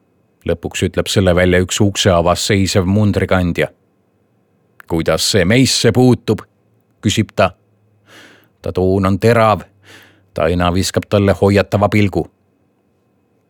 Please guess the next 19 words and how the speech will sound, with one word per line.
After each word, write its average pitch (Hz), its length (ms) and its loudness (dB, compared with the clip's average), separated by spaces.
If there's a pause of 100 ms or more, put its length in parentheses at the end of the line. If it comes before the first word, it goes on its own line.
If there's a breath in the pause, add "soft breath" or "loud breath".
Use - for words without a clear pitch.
(260)
"Põhjendatud 98 800 0
küsimus," 101 500 -2 (560)
kiirustan 87 500 -2
vastama. 82 400 -2 (1400 loud breath)
Seletan, 143 520 0
et - 180 -2
Tammet 156 480 0
on 120 100 4
mõelnud 120 420 4
välja 127 320 2
mälutehnikaid, 107 960 0
millest 147 400 -2
võib 156 200 0
kasu 117 380 2
olla 131 300 2
ka 135 320 0 (100)
niinimetatud 87 720 -4 (220)
normaalsetele 127 840 0
inimestele. 80 680 -4